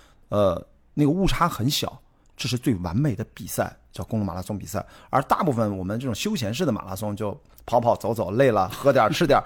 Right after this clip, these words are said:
<laughs> 反正完赛就行，很 happy。这是百分之可能九十九以上的人都是这样的风格，只有百分之一、百分之不到百分之五的人是按着规划去跑的。但是越野跑，它的关键词就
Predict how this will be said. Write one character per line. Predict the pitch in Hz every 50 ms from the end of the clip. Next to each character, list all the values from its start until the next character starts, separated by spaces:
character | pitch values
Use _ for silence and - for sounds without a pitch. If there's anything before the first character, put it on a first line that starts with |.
| - -
<laughs> | - - -
反 | - 101 120
正 | 143
完 | 131 113 156
赛 | - 214 175
就 | 139
行， | 117 120 104
很 | 120 107
happy。 | - 165 185 151 113
这 | - 277 240
是 | 165 135 - - - - -
百 | - 107 117
分 | 147 170
之 | 190 190 180 170 - - - -
可 | - - 131
能 | 147 165 160 - - _ _ -
九 | - 151 127
十 | 165 -
九 | 139 113 135
以 | 147 117
上 | 104 147 143
的 | 120 107
人 | 101 98 101
都 | 101 127 113
是 | - - 107 98 92 -
这 | - -
样 | 139 110
的 | 101
风 | - - 127 123 110
格， | 101 71 65 135 147 _
只 | - 143
有 | 151 147
百 | - 92 95
分 | 120 135
之 | 143
一、 | 151 151 170 170
百 | - - 90
分 | 107 143
之 | 139
不 | - 156
到 | 156 147 -
百 | - 98
分 | 104 123
之 | 127 160
五 | 160 139 113 -
的 | 104 123
人 | 131 107 85 - - - _ _ _ _ _ _
是 | - - - 110
按 | - - 135 117
着 | - 113 101 92 95 - - - _ - - - -
规 | - 160 185
划 | 175 - 190 147 123
去 | - 110
跑 | - - - - -
的。 | - - - - - - - - - -
但 | 185 175
是 | 143 165 160
越 | 196 240 254 220 147
野 | 117 110
跑， | 101 - - 85 69 - - -
它 | - 151
的 | 139 127
关 | - - 123 123
键 | 120 107
词 | - - 107 104
就 | 98 110 104 92